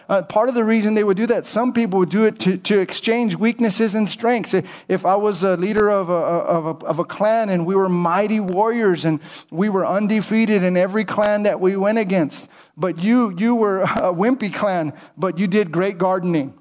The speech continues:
I mean, you could sow and you could plant and you can harvest.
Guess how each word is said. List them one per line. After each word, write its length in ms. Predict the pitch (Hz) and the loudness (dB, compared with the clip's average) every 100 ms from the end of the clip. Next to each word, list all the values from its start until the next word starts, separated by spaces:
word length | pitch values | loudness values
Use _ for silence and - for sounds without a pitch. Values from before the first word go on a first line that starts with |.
| _ _ _ _ _ - | _ _ _ _ _ -6
I 100 | 170 | -4
mean, 240 | 185 180 | -2 -2
you 220 | 175 208 208 | 0 0 0
could 300 | 185 156 135 - | -2 -2 -6 -12
sow 580 | - 220 214 208 202 196 | -6 0 0 2 0 0
and 180 | 185 185 | 2 2
you 120 | 214 | 2
could 240 | 185 180 | 0 -4
plant 400 | - 208 208 202 | -2 0 0 0
and 180 | 180 185 | 2 2
you 120 | 202 | 2
can 220 | 202 185 | 0 0
harvest. 500 | 156 202 220 196 190 | 2 2 0 -2 -6